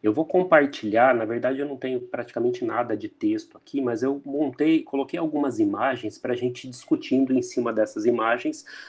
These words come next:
como que a gente pode utilizar a tomografia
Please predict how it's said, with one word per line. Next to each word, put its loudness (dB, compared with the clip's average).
como 0
que -4
a -4
gente -2
pode 2
utilizar 0
a 0
tomografia 0